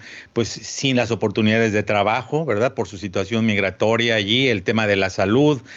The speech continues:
etcétera. Es decir, un, un tema realmente complicado desde una perspectiva humanitaria. Así que vamos a ver en qué termina.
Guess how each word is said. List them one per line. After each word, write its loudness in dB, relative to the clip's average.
etcétera. 0
Es 0
decir, 2
un, 2
un -6
tema 0
realmente 0
complicado 0
desde 0
una 0
perspectiva 0
humanitaria. 0
Así -2
que 2
vamos 2
a 2
ver 2
en -2
qué -2
termina. 0